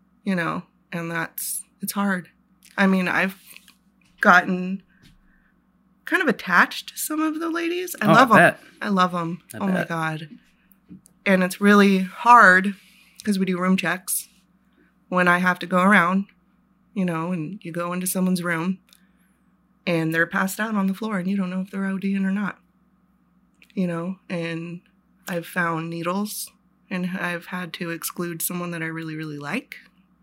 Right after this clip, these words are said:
Speaker 1: because of the shit. And then it's, like, in my hands that this woman's gotta go back on the street for three days.
Speaker 2: Yeah.
Speaker 1: And we don't know if she's gonna come back.
Speaker 2: Yeah.
Speaker 1: 'Cause every time that happens, you're rolling the dice on a person's life. And I don't wanna be in charge of that,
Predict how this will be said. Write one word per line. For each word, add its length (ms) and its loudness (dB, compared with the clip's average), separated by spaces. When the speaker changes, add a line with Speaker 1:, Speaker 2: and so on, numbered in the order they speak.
Speaker 1:
because 280 -6
of 40 0
the 80 -2
shit. 360 -4
And 180 0
then 120 -4
it's, 140 -6
like, 220 -6
in 100 -10
my 160 0
hands 560 -2
that 160 -8
this 180 4
woman's 300 0
gotta 180 0
go 140 2
back 260 -2
on 120 -4
the 60 -4
street 280 -6
for 100 -10
three 240 -12
days. 380 -14
Speaker 2:
Yeah. 100 -6
Speaker 1:
And 120 -2
we 80 6
don't 160 4
know 160 4
if 80 0
she's 200 -6
gonna 200 -14
come 160 -14
back. 340 -16
Speaker 2:
Yeah. 160 -16
Speaker 1:
'Cause 200 -2
every 240 4
time 300 6
that 160 6
happens, 600 0
you're 180 -4
rolling 260 2
the 80 -6
dice 560 -2
on 120 4
a 80 0
person's 420 -6
life. 400 -4
And 140 -2
I 80 6
don't 120 6
wanna 160 -2
be 120 -6
in 80 -6
charge 240 -6
of 80 -8
that, 240 -14